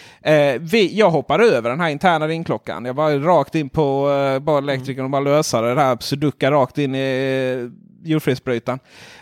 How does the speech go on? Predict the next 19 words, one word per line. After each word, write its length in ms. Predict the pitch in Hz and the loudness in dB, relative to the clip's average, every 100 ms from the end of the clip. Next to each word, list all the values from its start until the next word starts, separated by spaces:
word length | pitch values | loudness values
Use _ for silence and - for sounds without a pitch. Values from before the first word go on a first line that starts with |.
| _ | _
Och, 380 | 165 170 _ - | 2 2 _ 0
eh, 500 | 156 151 151 147 139 | 2 4 4 2 0
sen 360 | - 233 123 | 2 2 2
så, 560 | 120 - 131 120 120 123 | -2 -4 -2 -2 -2 -2
ja, 140 | 240 170 | 0 0
då 60 | |
kommer 220 | 151 156 190 | 0 -2 0
det 60 | |
upp 120 | 202 | 0
en 80 | 117 | -2
notis 420 | 110 - 165 143 | -6 -4 -4 -4
i 40 | 147 | -6
telefonen 420 | 156 147 175 147 | -6 -4 -2 -2
när 180 | 151 156 | -2 -4
någon 100 | 156 | -4
ringer 380 | 156 123 147 180 _ _ | -4 -4 -6 -6 _ _
på. 320 | - 160 208 - _ | -2 0 0 -4 _
Och, 380 | - 147 - - | -6 -6 -6 -4
eh, 480 | 151 143 143 139 147 | 0 2 2 0 -2